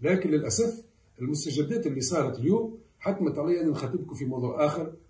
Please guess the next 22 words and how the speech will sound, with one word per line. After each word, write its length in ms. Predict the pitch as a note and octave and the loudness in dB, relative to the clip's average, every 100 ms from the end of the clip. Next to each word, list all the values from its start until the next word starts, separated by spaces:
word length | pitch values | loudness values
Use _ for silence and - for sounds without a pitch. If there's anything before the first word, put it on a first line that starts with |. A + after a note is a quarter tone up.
| - | -2
هو 120 | D#3+ D3+ | 2 2
في 120 | D3+ | 0
تقديري 500 | D3 - D3 D3+ C#3 | -6 -6 0 2 0
الأشد 480 | A2+ A2+ - G#3 F#3 | -2 -6 -4 -4 -4
خطورة 500 | D#3+ E3+ E3 C#3 C#3+ | -4 0 2 0 -2
منذ 100 | B2+ | -4
انطلاق 360 | A2+ C3+ C3+ G#2 | -6 -6 -6 -8
الفترة 280 | G2+ - | -8 -6
الانتخابية. 560 | G#2 G2+ - G2 F#2+ F#2+ - | -6 -6 -6 -6 -6 -8 -12
أكيد 440 | A2+ - F#3 G3 - _ _ | -12 -4 0 0 -4 _ _
تبعتوا 420 | A2 F#2+ F3 C3 | -6 -2 -2 -4
كيف 220 | A#2 F3+ B2+ | -2 -2 -2
النقطة 300 | C#3+ - A#2 | -4 -2 -2
الإعلامية 400 | A#2 A#2 C#3 D3 | 0 0 0 0
اللي 120 | B2+ | -2
قامت 320 | C3 A2+ A2+ | -4 -6 -4
بها 160 | A#2 A#2+ | -4 -2
هيئة 200 | A#2 - | -4 -6
الانتخابات 540 | G2 - G2+ G2+ G2+ - _ _ _ A#2+ | -10 -6 -4 -4 -6 -14 _ _ _ -4
واللي 240 | A#2+ C3+ | -2 0
أعلنت 320 | D3 C3 A2+ | 0 0 -2
فيها 420 | - C3+ C#3 C#3 | 0 0 0 -2